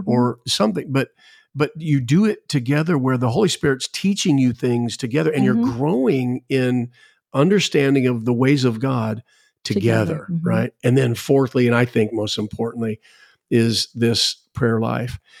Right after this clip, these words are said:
Speaker 2: And, uh, if you're like us, don't get ground up in that cycle of committing to something and failing and committing and failing, 'cause that will exasperate
Speaker 1: Mm-hmm.
Speaker 2: many.
Speaker 1: Mm-hmm.
Speaker 2: Now, uh, I do have friends that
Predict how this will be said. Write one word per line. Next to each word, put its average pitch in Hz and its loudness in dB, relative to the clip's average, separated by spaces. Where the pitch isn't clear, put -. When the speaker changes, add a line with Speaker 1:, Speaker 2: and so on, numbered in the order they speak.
Speaker 2:
And, 120 4
uh, 131 -2
if 143 2
you're 127 4
like 165 0
us, 131 2
don't 160 -2
get 139 -2
ground 131 4
up 120 0
in 120 2
that 120 -4
cycle 120 0
of 113 -2
committing 120 2
to 113 0
something 117 -2
and 113 0
failing 117 0
and 113 -2
committing 117 0
and 110 -2
failing, 117 -2
'cause 117 -2
that 143 -2
will 139 0
exasperate 117 -4
Speaker 1:
Mm-hmm. 196 0
Speaker 2:
many. 226 -2
Speaker 1:
Mm-hmm. 196 0
Speaker 2:
Now, 123 0
uh, 135 -2
I 139 2
do 156 2
have 127 2
friends 123 2
that 120 -2